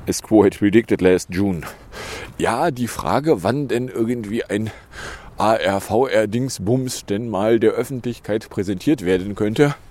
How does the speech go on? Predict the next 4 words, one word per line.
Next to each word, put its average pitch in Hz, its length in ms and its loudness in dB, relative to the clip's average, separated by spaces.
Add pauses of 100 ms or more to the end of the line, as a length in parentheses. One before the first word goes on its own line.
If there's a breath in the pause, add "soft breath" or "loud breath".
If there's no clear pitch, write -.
(1080 loud breath)
die 127 100 -2
stellt 120 440 4
sich 92 200 -6
schon. 170 400 2